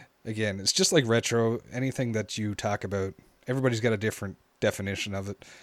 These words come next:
For me, it's basically an homage, or homage, or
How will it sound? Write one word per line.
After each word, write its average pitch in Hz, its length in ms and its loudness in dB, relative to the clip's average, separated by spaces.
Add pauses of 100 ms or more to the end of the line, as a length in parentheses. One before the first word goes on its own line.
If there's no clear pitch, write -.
(140)
For - 180 0
me, 165 400 2
it's 143 260 -2
basically 131 760 2 (300)
an 117 120 -4
homage, 104 640 -4 (120)
or 98 340 -6 (380)
homage, 117 760 0
or 95 160 -12